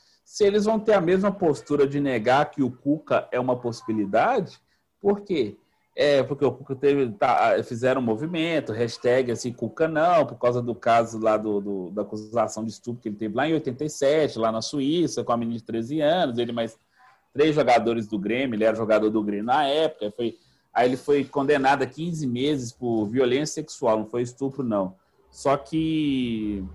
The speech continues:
ele não cumpriu pena porque voltou pro Brasil, o Brasil não extradita seus cidadãos, entendeu? Não tinha acordo de extradição entre Brasil e, e,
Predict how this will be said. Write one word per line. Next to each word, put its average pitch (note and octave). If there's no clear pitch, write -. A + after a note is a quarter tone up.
ele C#3
não E3
cumpriu F#3
pena F3+
porque G#3+
voltou E3
pro E3
Brasil, F3
o F#3+
Brasil G#3
não G#3+
extradita G3+
seus G#3
cidadãos, F3+
entendeu? G#2+
Não B2+
tinha F3+
acordo D3
de B2+
extradição B2+
entre A#2
Brasil G#2+
e, G#2
e, G2+